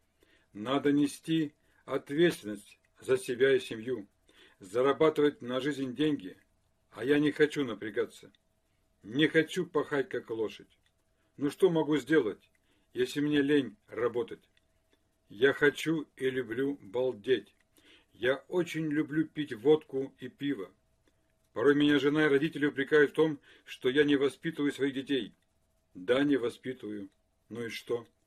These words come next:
А для чего родители и жена? Пусть они и воспитывают детей. Да и зачем воспитывать? Пусть сами растут и воспитываются. Хотя нет, о детях надо позаботиться.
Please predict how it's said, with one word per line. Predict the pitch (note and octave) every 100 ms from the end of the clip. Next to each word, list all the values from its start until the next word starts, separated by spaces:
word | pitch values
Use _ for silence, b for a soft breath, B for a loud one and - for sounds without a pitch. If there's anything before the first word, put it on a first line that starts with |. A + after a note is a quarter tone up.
| b b b b b
А | G2 A#2
для | C#3+
чего | D3 D#3 D3+ D3+
родители | C#3 C3+ C#3+ B2
и | B2
жена? | B2 C#3 G#2+ - _ _ _ _ _ _ _ _ _ _ _ _ _
Пусть | A2+ A2+ -
они | B2 C3
и |
воспитывают | B2+ B2+ - F3 E3+ C#3 A#2
детей. | B2 A#2 F#2+ - _ _ _ _ _ _ -
Да | F2+
и | C3
зачем | C3+ D3 G3+ D#3
воспитывать? | A2+ A#2+ - F3 - E2+ _ _ _ _ _ -
Пусть | B2+ -
сами | C#3 F3+
растут | D#3 D3 - D#3
и | C3+
воспитываются. | B2+ - D3 A2+ G2 F#2 - - _ _ _ _ _ _ _ _
Хотя | - C3+ D3
нет, | C#3 G#2+ - _ b b b
о | A#2 A2+
детях | A2 C#3 C3 C#3
надо | A#2+ G#2+ A2 A#2
позаботиться. | G#2+ G#2+ G2+ G2+ F2 -